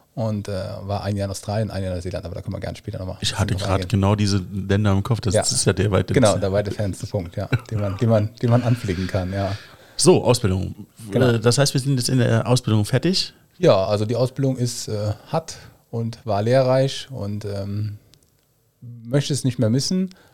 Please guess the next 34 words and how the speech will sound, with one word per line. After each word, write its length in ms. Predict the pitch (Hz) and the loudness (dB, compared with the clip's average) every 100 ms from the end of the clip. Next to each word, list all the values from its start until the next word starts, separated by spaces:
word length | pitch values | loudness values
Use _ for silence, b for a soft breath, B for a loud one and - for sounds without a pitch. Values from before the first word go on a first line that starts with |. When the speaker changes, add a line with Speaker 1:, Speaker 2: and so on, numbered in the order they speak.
| B - | B -8
Speaker 1:
Wenn, 340 | 110 120 120 - | -2 0 -2 -2
also 220 | 110 117 | 0 0
grob 220 | - 185 | 0 -2
zusammengefasst 520 | - 143 170 147 - | 0 0 0 -2 -6
kann 140 | - 147 | -4 -2
man 160 | 135 | 0
vielleicht 280 | 120 123 - | 0 -2 -2
sagen, 280 | - 117 131 | -4 -2 0
wenn 80 | 123 | 0
mich 160 | 117 | 2
heute 120 | 151 151 | 0 0
jemand 220 | 135 123 | 2 0
fragen 440 | - 110 127 147 143 | 0 -2 0 0 2
würde, 400 | 147 160 180 143 | 4 4 2 -2
also 120 | 98 | -6
ich 100 | - | 0
bilde 180 | 127 110 | 2 2
tatsächlich 340 | 101 - 113 | 0 -2 0
auch 60 | 98 | -2
so 140 | - | -2
bei, 160 | 95 104 | -2 -2
seit 140 | - | -2
ein 100 | 101 | 0
paar 80 | 104 | 0
Jahren 140 | 101 | 0
nicht 140 | 107 - | -2 -4
mehr 120 | 107 | -2
aus, 160 | 156 - | -2 -4
wenn 360 | - - _ | -14 -20 _
mich 80 | - | -2
heute 100 | 131 | 0
jemand 200 | 127 117 | 2 0
fragen 300 | - 120 120 | 0 -2 0
würde, 320 | 117 113 113 | 0 -2 -4